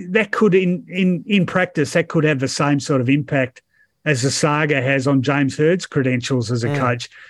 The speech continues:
Speaker 1: You know, to what extent is Pike responsible for that camp? It's a really interesting question. I think if Essendon did their due diligence and found out that, look, he didn't know a lot of it,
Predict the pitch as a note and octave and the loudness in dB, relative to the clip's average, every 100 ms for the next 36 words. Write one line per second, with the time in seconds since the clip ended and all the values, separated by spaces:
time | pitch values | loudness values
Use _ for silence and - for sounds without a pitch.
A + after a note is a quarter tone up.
0 | _ E3+ D3+ - F3+ F#3+ E3+ - - D#3 | _ -2 -2 0 4 4 2 -4 -2 -2
1 | C3+ B2+ - C#3+ C3 - C3 - C3+ C3 | -2 -6 -2 0 0 -2 -6 0 0 2
2 | - B2 A#2+ A#2 - _ _ C#3+ C3 B2+ | 0 0 0 -2 -10 _ _ 0 0 -2
3 | - D3+ C3+ A#2 C3 C#3 C3 C#3 D3+ D3 | 0 0 0 -2 -4 2 4 6 6 6
4 | C3+ C3+ - A#2+ C#3 A#2+ F#3 F3+ - B2+ | 4 2 -4 -4 -4 -2 -2 -2 -2 -4
5 | B2 - - - - G3+ C#4 C4 F3 E3 | -4 -8 -20 -12 -6 2 4 4 2 0
6 | - D3+ C3+ D3 D3 B2+ C3+ C3+ B2+ C#3+ | 2 0 2 2 2 2 2 0 2 2
7 | D#3 B2 B2 C#3 - - - D3 - D#3+ | 4 2 -4 -8 -10 -14 -4 -4 0 0
8 | C#3+ C3+ C3 C3+ C3+ C3+ C3+ C3+ B2 - | 2 2 2 0 -2 -4 -4 -2 -4 -4
9 | - C3+ C3+ C3+ C#3+ D#3 D3+ C#3+ D3 C#3+ | 0 2 4 4 4 4 4 4 4 4
10 | C3+ C#3 | 2 0